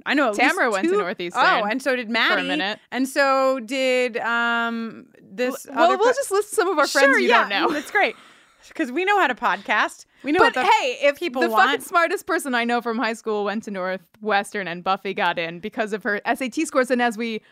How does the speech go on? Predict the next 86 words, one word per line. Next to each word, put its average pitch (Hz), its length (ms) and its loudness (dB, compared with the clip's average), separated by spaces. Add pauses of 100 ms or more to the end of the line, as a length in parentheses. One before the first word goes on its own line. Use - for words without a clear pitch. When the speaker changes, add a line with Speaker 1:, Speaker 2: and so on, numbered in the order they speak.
(140)
Speaker 2:
all 240 240 4
know, 240 280 4
S 220 220 -2
A 247 80 -4
T 277 140 -6
scores 220 240 -4
are 214 100 0
the 190 220 -8
only 214 320 -4
thing 220 460 -6
Speaker 1:
Right. 180 380 -4
Speaker 2:
that 277 140 2
matter. 214 540 0
And - 100 -2
Speaker 1:
Well, 494 120 4
Speaker 2:
I'll - 80 4
Speaker 1:
I 494 260 0
mean, 392 80 2
I 427 140 2
don't 359 100 0
know. 254 160 2
I 285 140 2
probably, 311 400 -2
I 269 100 2
think 349 220 -8
she 277 100 -10
gets 233 220 -6
a 214 60 -6
leg 185 220 -4
up 220 220 0
for 208 140 -10
being 180 320 -10
a 156 40 -14
Slayer. 175 460 -8
You 170 80 -12
know, 165 160 -12
they're 208 140 -8
like, 208 200 -4
"Well, 339 160 -2
her 427 100 -2
S 453 220 -2
A 466 40 -6
T 415 160 -6
scores 403 280 -8
are 349 80 -6
pretty 320 220 -8
good, 349 220 -8
and 254 100 -6
also 311 240 -6
she's 262 280 -12
the 208 100 -16
chosen 214 180 -4
Speaker 2:
Very 269 300 2
Speaker 1:
one." 175 100 0
Speaker 2:
agile. 180 720 0
Speaker 1:
Yeah, 311 200 0
you 226 180 -2
know, 214 240 -4
I - 20 -4
mean, 269 160 0
I 277 80 0
think 403 140 -6
most 262 240 0
colleges 202 440 -2
would 180 160 -8
take 185 200 -10
the - 80 -16
chosen 135 480 -10
one - 240 -14
Speaker 2:
Mm. 285 360 -2
Speaker 1:
just 240 200 0
for 392 100 2
the 302 80 2
novelty 233 540 0
Speaker 2:
You 403 80 4
think 494 220 -2
Speaker 1:
of - 40 -6
Speaker 2:
she 440 80 2
Speaker 1:
it. 403 60 0
Speaker 2:
included 403 220 0
that 403 200 4
in 349 80 -4
her 359 120 -4
personal 349 400 -2
essay? 311 200 2
Speaker 1:
No, 269 720 4